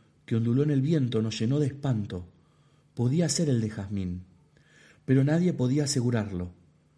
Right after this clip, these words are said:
Sin embargo, el hallazgo nos animó a seguir con la búsqueda. Pero poco más encontramos que se pudiera relacionar con nuestra compañera. Algún lápiz sin punta,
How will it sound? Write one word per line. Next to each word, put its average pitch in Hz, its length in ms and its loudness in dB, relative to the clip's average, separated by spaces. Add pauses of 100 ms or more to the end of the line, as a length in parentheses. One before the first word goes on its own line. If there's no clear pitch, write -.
(160)
Sin 101 200 -6
embargo, 113 600 -2 (480)
el 156 120 0
hallazgo 175 400 0
nos 151 160 0
animó 131 280 2
a 160 40 0
seguir 143 280 -2
con 139 160 0
la 127 60 2
búsqueda. 95 540 -6 (920)
Pero 160 220 0
poco - 180 2
más 190 240 2
encontramos 156 560 2
que 151 100 -4
se 135 120 -2
pudiera 131 300 2
relacionar 123 500 -2
con 113 140 -4
nuestra 107 260 -4
compañera. 107 640 -4 (1200)
Algún 113 280 0
lápiz 127 240 -2
sin 104 220 -2
punta, 131 520 -2